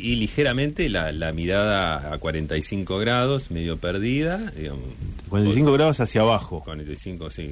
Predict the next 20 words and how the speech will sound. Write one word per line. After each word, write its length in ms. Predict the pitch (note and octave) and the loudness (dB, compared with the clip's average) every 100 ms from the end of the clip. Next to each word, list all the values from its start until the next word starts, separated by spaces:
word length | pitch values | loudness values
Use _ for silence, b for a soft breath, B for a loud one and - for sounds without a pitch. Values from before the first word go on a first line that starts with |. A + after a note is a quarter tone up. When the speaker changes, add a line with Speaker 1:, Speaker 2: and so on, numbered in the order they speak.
| C#2 | -8
Speaker 1:
grados 160 | D2+ | -8
hacia 240 | D2+ C#2+ F#2+ | -8 -6 -6
abajo. 340 | G#2 - C#3 - | -6 -6 -8 -6
Speaker 2:
Sí. 120 | F#2 D#2 - B B B - A#2+ | -4 -4 -8 B B B -14 -2
Speaker 1:
Un, 840 | A#2+ A#2 A2 G2 F#2 E2+ D#2+ E2+ | 0 4 4 4 4 2 2 0
una 160 | G#2+ A#2+ | 0 2
infusión, 920 | A2 - G#2 - D#3+ D#3+ B2 C3+ D3 - | 2 2 -2 0 2 4 4 0 -4 -6
tiene 220 | F#2 E2+ | -4 -2
que 60 | D#2+ | 0
haber, 400 | G2 F#2+ G2 F#2+ | 2 2 0 -4
digamos, 360 | D#2+ D2+ C#2+ C#2+ | -8 -6 -6 -6
el 60 | |
pocillo 360 | C#2 - - E2 | -6 -6 -4 -2
de 60 | D2+ | -2
alguna 220 | E2 E2+ | -2 -2
infusión 520 | D2+ - C2 G#1 - | -2 0 2 4 2
ahí 220 | C#2 D2 | 0 -2
en 100 | C#2 | -2
la 80 | C#2 | -2
mesa. 420 | E2 E2 - A#2+ | -2 -2 -2 -4